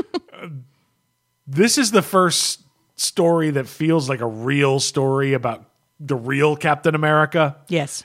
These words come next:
Speaker 1: since two thousand fourteen.
Speaker 2: Good Lord.
Speaker 1: It's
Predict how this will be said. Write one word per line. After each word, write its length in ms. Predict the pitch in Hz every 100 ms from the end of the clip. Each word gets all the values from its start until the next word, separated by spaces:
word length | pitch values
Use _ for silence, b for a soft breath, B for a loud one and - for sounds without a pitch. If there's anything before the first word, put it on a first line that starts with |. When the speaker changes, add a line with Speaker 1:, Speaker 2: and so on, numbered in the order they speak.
| _
Speaker 1:
since 340 | - 139 110
two 260 | - - 185
thousand 440 | 208 180 151 147
fourteen. 640 | 135 - 139 - - 110 85
Speaker 2:
Good 180 | 196 165
Lord. 300 | 170 156 156 b b b _ _ _ _ -
Speaker 1:
It's 220 | 127 123